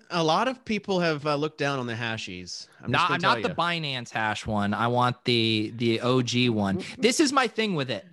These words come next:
Speaker 2: I, I don't even, of all the N F T art that comes out, it is still the one thing I'm like, "Those are fucking badass." Like, those are legitimately cool pieces of artwork, and I just want one. And, uh, like, the floor prices right now are around one point six five eth.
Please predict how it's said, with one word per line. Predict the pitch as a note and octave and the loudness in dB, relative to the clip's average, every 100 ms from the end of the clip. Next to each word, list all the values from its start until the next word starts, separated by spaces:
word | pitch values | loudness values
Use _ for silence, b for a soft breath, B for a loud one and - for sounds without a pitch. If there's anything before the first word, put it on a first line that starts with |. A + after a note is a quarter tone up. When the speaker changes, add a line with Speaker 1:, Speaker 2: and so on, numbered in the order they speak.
| - | 0
Speaker 2:
I, | D#3 G3 G3 - | 2 2 0 0
I | E3+ A3 | 0 2
don't | B3+ | 0
even, | G#3+ F#3 E3 - _ - | -2 -4 -6 -10 _ -2
of | D#3 | -2
all | D#3 E3 A3 | 0 0 2
the | A3 E3+ | 0 -2
N | D#3+ | -2
F | D#3+ | -2
T | - D3 | -2 0
art | D3 C3 C3 | 2 2 2
that | B2 | -2
comes | - C3 B2 | 0 -2 2
out, | A#2+ G#2 - | 2 2 0
it | B2+ | 0
is | A#2 | 0
still | - - E3+ F3 | 0 2 4 4
the | D#3 | 4
one | C3 C#3 | 2 0
thing | C#3 B2+ | 0 0
I'm | A#2 | 0
like, | A2 G2+ C3+ | 0 -2 -2
"Those | B2+ C3+ C#3 | 0 2 2
are | |
fucking | - B2 - A2+ | 0 -2 -2 -2
badass." | G2+ G2+ F#2 E2+ - - - b b b | 0 0 0 -4 -6 -10 -12 b b b
Like, | A#2 G#2 | -2 2
those | B2+ B2+ | 2 2
are | C3+ | 2
legitimately | A#2+ A2 A#2+ A#2+ A2+ A2+ | 2 2 0 0 -2 -2
cool | - A#2+ G#2+ | -2 0 0
pieces | - A2 - | 0 -2 -4
of | G2 | -2
artwork, | G#2+ B2+ E3+ G3+ - B B | 0 2 2 0 -2 B B
and | D3 | -2
I | D3+ | 0
just | D#3 F3 | 0 0
want | C3 B2+ C3+ D#3 | 0 0 0 0
one. | D#3+ F#3+ F#3+ | 2 2 2
And, | C#3 C3+ C3 | 2 2 2
uh, | C3 B2+ B2 | 2 2 2
like, | C3+ - | 0 0
the | C#3 | 0
floor | E3+ E3+ | 2 2
prices | E3+ D3 C#3 C3 | 4 2 2 0
right | C3+ C3 | 0 0
now | B2+ | 0
are | A#2+ A2+ | 0 2
around | A2+ A2+ G#2+ | 0 -2 -4
one | A#2 A#2 | -4 -4
point | - B2 | -2 -4
six | - A#2+ - | -2 -4 -2
five | C3 A#2 A2+ | 0 0 0
eth. | A#2+ C3 C3+ | 2 0 0